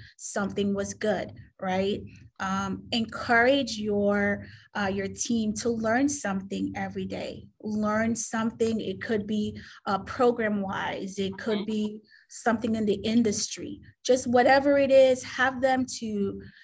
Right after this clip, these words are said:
Speaker 1: learn and improve on their skill set, and it will make your life so much easier. And you will still be able to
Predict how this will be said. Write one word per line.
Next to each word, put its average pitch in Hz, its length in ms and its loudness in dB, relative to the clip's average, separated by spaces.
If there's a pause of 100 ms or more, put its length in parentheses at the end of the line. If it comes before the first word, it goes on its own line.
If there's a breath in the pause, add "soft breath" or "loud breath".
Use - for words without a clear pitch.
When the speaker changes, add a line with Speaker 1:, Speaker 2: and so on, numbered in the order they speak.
(160 loud breath)
Speaker 1:
learn 226 680 4
and - 240 -4
improve 262 880 -2
on 214 220 0
their 202 160 0
skill 208 360 -4
set, 208 480 -2 (320 loud breath)
and 208 140 0
it 208 80 2
will 208 140 0
make 208 360 -2
your 208 220 -2
life 196 400 -2
so 208 340 -2
much 208 360 -2
easier. 196 680 -4 (300 loud breath)
And 202 160 2
you 214 240 4
will 214 140 2
still 226 420 0
be 226 260 -4
able 214 400 0 (160)
to 202 300 0